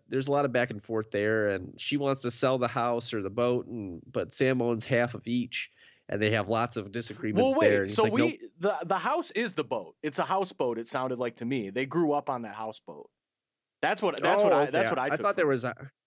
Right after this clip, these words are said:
Speaker 1: I thought there was a house and a boat. Um, but, uh, basically, you know, Sam's like, "We can get a loan, we can make this business work." And his sister,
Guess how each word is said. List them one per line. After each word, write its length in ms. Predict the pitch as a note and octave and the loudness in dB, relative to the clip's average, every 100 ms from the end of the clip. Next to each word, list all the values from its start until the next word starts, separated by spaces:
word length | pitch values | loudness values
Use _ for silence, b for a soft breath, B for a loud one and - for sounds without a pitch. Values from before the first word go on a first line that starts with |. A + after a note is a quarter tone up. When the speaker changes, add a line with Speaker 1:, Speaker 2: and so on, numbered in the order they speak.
| _ _ - | _ _ -12
Speaker 1:
I 60 | |
thought 120 | D3+ | -8
there 100 | D#3+ | -4
was 100 | C3+ | -2
a 60 | A#2 | -2
house 360 | A#2+ C3+ C3 - | -2 -2 -2 -4
and 260 | A#2+ A#2+ A#2 | -2 -2 0
a 60 | A2 | -2
boat. 320 | F2+ E2+ - b b b b | -4 -6 -10 b b b b
Um, 500 | A2+ G#2+ F#2+ F2+ F2+ - _ _ _ _ _ _ _ C3 - | -2 0 0 -2 -6 -16 _ _ _ _ _ _ _ -12 -2
but, 400 | B2 A2 - B2+ | 0 0 -2 0
uh, 520 | A2 G2+ F2+ E2+ F2+ - _ C#3 | 2 4 2 0 -4 -12 _ -4
basically, 920 | D3+ G3+ G3 E3 C3+ B2+ A2+ G#2 F#2+ - _ _ _ _ _ _ _ _ | -2 0 -2 0 2 4 4 2 -2 -8 _ _ _ _ _ _ _ _
you 120 | - A#2 | -2 2
know, 300 | G2+ F#2 - - | 2 0 -4 -8
Sam's 300 | - C3+ B2+ | -2 0 0
like, 120 | A#2 | 0
"We 100 | C3 | 0
can 100 | C#3+ | 0
get 120 | C#3+ C3+ | 4 4
a 40 | |
loan, 380 | B2+ B2+ B2 A#2+ | 4 2 2 0
we 60 | A#2+ | -2
can 140 | A2+ | -2
make 200 | A2 A2 | -2 -2
this 160 | A#2+ A2+ | -6 -6
business 460 | G#2 A2+ A2 G#2+ | -4 -2 -2 -4
work." 360 | A2+ G#2+ G#2+ - | 0 2 2 0
And 260 | G#2 F#2 - | -4 -4 -6
his 180 | C3+ C3+ | -4 -2
sister, 540 | F#3 - D3 B2 G1+ | -2 2 4 4 0